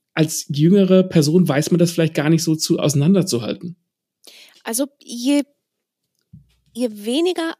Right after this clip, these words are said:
Speaker 2: eigene Erfahrung die Leserin, also biografisch, mit
Speaker 1: Mhm.
Speaker 2: romantischen Themen hat, desto schwieriger finde ich das tatsächlich. Wenn die direkt aus dem Reitstall kommt,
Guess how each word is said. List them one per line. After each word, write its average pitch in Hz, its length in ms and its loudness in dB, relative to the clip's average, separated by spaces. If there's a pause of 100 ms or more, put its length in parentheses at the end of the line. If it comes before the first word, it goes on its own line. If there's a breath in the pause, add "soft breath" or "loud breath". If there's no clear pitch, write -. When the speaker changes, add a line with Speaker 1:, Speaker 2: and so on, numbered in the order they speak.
Speaker 2:
eigene 277 560 -4
Erfahrung 208 760 -10 (960)
die 247 100 -6
Leserin, 285 680 -4
also 208 140 -6
biografisch, 208 1040 -6 (440)
mit 254 200 -2
Speaker 1:
Mhm. 143 60 2
Speaker 2:
romantischen 262 580 -2
Themen 240 440 -6
hat, - 360 -8 (1120)
desto 262 480 -4 (140)
schwieriger 254 560 -4
finde 233 320 -6
ich - 180 -10
das 208 220 -6
tatsächlich. - 760 -10 (1300)
Wenn 233 380 -4
die 302 220 -2 (180)
direkt 320 360 -4
aus 285 120 -4
dem 285 100 0
Reitstall 220 540 -4
kommt, - 520 -10